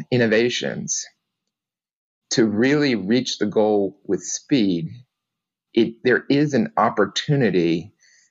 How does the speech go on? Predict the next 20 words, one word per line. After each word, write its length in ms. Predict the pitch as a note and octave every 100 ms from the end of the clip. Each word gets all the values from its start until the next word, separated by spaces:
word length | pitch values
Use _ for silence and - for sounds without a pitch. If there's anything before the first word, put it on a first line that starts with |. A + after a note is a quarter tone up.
| _ _
to 120 | -
take 280 | - C3 A2+
one 400 | - G2+ A2 B2
person 800 | A#2 C3 B2+ C3 - F2+ E2+ - - _ _ _ -
and 140 | A2+
allow 400 | G2+ G2+ A2 G#2
them 300 | G2+ B2+ B2+
to 100 | -
make 300 | A2 G2+ -
the 80 | D#3+
decisions 640 | F#2 - F#2 E2+ F2 D#2+
that 120 | F2
are 80 | F#2
normally 520 | F#2 G#2+ A#2+ A#2+ A2
made 480 | F#2 F2+ F2 E2+ E2
by 160 | F2 E2+
multiple 480 | F#2 G2 - D#2+ E2
groups 360 | - D2 -
and 140 | - D#3
committees. 500 | - - - -